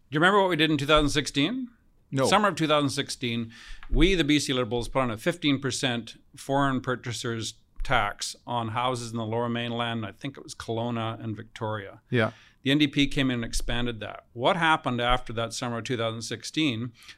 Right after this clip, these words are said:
Speaker 1: partly because the state of the world economy and so forth, is the number of foreign purchasers plateaued and house prices didn't budge a bit.
Speaker 2: No, they didn't.
Speaker 1: They kept going up.
Speaker 2: Yeah, hundred percent.
Speaker 1: We had all the registry information. It turned
Speaker 2: Right.
Speaker 1: out the number of foreign purchasers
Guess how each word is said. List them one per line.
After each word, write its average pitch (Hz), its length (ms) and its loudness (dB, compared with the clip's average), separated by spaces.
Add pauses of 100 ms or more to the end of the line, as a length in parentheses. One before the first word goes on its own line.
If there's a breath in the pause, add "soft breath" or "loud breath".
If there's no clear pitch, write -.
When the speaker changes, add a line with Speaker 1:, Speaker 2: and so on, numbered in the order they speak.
Speaker 1:
partly 151 200 0
because 127 380 -2
the 113 240 -6
state 127 200 -2
of 113 60 -2
the 104 80 -6
world 104 220 -6
economy 135 400 0
and 113 100 -6
so 117 120 -6
forth, 113 420 -8
is 117 160 -6
the 120 340 -2
number 151 500 2
of 120 120 -2
foreign 127 280 -2
purchasers 113 540 -6
plateaued 135 840 -2 (440 soft breath)
and 131 120 -2
house 165 220 4
prices 123 400 -2
didn't 120 300 -4
budge 113 220 -4
a 98 40 -12
bit. 95 300 -14 (140)
Speaker 2:
No, 117 220 2
they 107 80 4
didn't. 113 200 2
Speaker 1:
They 147 100 4
kept 143 240 -6
going 139 220 -2
up. 143 200 -4 (100)
Speaker 2:
Yeah, 139 140 2
hundred 123 200 0
percent. 107 320 0 (300)
Speaker 1:
We 131 120 0
had 139 80 6
all 151 180 8
the 151 60 2
registry 151 340 2
information. 120 720 -4
It - 140 -18
turned 143 160 6
Speaker 2:
Right. 139 80 8
Speaker 1:
out 139 100 0
the 131 80 -4
number 131 300 2
of 110 120 -2
foreign 127 300 -2
purchasers 113 720 -4